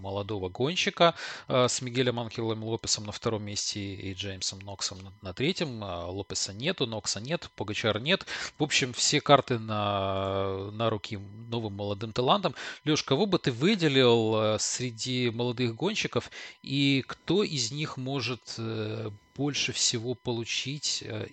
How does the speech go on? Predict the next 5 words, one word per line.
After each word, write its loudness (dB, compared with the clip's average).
и -12
от -2
своей -2
непосредственно, -2
м, -14